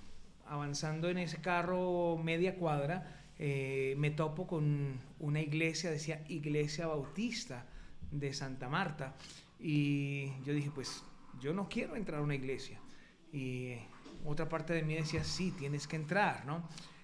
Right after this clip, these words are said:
Entonces resuelvo entrar, había un solo parqueadero y ese era el parqueadero que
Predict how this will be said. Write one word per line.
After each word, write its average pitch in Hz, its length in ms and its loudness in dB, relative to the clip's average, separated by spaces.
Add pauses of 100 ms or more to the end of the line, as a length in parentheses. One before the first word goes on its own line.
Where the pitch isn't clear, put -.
(100)
Entonces 190 420 2
resuelvo 190 680 4
entrar, 160 420 2
había 165 360 2
un 285 200 0
solo 262 240 0
parqueadero 226 520 0
y 190 120 4
ese 185 200 0
era 196 100 0
el 190 100 -2
parqueadero 160 500 -2
que 143 340 0